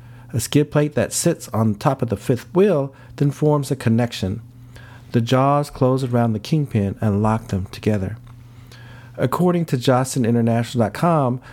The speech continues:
the kingpin works in partnership with the semi-truck's fifth wheel to connect the semi-truck and trailer. The kingpin also allows the truck, through the fifth wheel connection, to turn and pivot, to pull and steer the trailer safely to its destination.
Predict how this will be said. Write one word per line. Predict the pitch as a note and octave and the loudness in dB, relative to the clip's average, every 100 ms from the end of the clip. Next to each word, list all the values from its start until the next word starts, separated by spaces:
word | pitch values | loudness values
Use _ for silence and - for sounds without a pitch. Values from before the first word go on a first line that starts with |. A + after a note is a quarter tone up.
| - - | -20 -6
the | C#3 | -4
kingpin | - A3+ A3 F3+ D3 C3 | 2 2 2 0 2 2
works | E3 - E3+ | 0 0 -4
in | D#3 | 0
partnership | D3 C3+ B2+ - A#2+ - | 0 0 -2 0 0 0
with | B2 A2+ | -2 0
the | A2 | 0
semi-truck's | - C#3+ C3 - A2 - | 0 2 0 0 -2 -2
fifth | - F#3+ - | 0 0 2
wheel | B2+ A#2 A#2 - - - - | 2 2 0 -6 -18 -20 -8
to | G#2 | -4
connect | B2 C3 - | 0 0 0
the | A#2+ | -4
semi-truck | - D3+ C#3+ C#3 - A#2+ - | -2 0 0 0 0 -2 0
and | A2+ A2 | -2 -2
trailer. | - G2 F#2+ G2+ - - - - - - | 0 -2 -2 -4 -10 -20 -20 -20 -20 -8
The | A#2 | -6
kingpin | A2 D#3+ F3 - A#2+ G#2+ | -2 0 0 0 0 0
also | - E3 F#3+ D3 | 2 2 2 0
allows | B2 A2+ A2 | 2 2 0
the | A2 | -4
truck, | - C3 E2 - - | 0 0 -2 -10 -4
through | B2+ | -2
the | A#2 | 0
fifth | G#2 F3+ F#3+ - | 0 -2 0 0
wheel | E3 | 0
connection, | - C#3 A#2 - G#2 - - - - - | 0 0 0 -2 -6 -6 -16 -20 -20 -14
to | - - | -14 -6
turn | - D3 D3+ D#3 | 0 2 2 0
and | D3 | 0
pivot, | C3+ A2 G#2 - - - | 0 0 0 -4 -6 -4
to | |
pull | G2+ - E3+ E3 D#3+ | -4 0 2 2 0
and | D3+ | -4
steer | - B2 A2+ G#2 - - - | 0 2 2 0 -8 -14 -8
the | A#2 | -6
trailer | - C#3+ B2+ A2+ G2 | -2 0 2 0 -2
safely | - - C3 B2+ G#2+ | -2 0 0 0 -4
to | G2+ A2+ | -2 -2
its | G2+ - | -2 0
destination. | A2 G2+ A2 G#2+ A2 G#2+ | -2 0 0 0 -2 -6